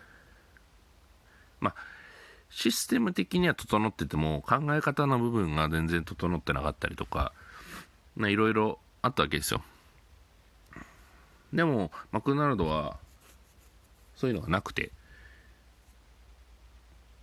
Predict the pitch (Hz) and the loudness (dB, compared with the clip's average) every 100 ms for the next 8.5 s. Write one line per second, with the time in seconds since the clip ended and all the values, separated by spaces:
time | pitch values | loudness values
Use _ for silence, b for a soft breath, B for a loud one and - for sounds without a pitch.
0 | - 98 90 78 - - - - - - | -10 -4 -4 -4 -10 -12 -14 -20 -20 -20
1 | - - 110 175 123 - 101 92 90 - | -20 -4 2 4 4 2 0 0 -4 -2
2 | 76 69 - - b b b b b - | -4 -6 -12 -20 b b b b b -20
3 | - - - - - - - - - - | -20 -20 -20 -20 -20 -20 -20 -20 -20 -20
4 | - - - - - - - 90 - 87 | -20 -20 -20 -20 -16 -6 -2 -2 -2 -4
5 | 73 - - - - - - - 76 73 | -4 -8 -10 -12 -20 -20 -20 -12 -8 -6
6 | 69 76 87 - - - 85 71 - - | -8 -10 -12 -14 -8 -2 0 -2 -10 -20
7 | _ - - - - - - _ _ _ | _ -20 -20 -20 -20 -20 -20 _ _ _
8 | - 95 101 90 82 | -14 -2 0 0 -4